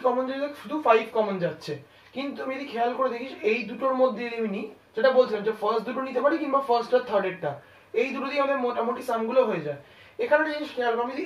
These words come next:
এই দুটোকে নিই হয়তো আমি ফাইভ আর নাম্বার কিছু কমন নিতে পারছি না, কিন্তু পিএইচ, পিএইচ দুটো ভেরিয়েবল কমন নেওয়া যাচ্ছে।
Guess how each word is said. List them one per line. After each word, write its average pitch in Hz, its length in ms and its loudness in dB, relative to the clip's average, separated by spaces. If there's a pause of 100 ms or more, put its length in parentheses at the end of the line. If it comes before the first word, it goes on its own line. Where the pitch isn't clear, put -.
(120)
এই 254 140 -2
দুটোকে 277 380 -4
নিই 196 120 -4 (500)
হয়তো 226 240 2
আমি 302 80 -4 (100)
ফাইভ 240 260 4
আর 262 80 2 (100)
নাম্বার 233 320 4
কিছু 262 220 -8
কমন 247 260 2
নিতে 220 180 -2
পারছি 196 180 4
না, 247 100 -6
কিন্তু 254 220 -10
পিএইচ, 262 380 -6 (240)
পিএইচ 226 380 -4
দুটো 240 220 -6
ভেরিয়েবল 226 360 0 (100)
কমন 180 260 2
নেওয়া 156 180 -4
যাচ্ছে। 151 240 -8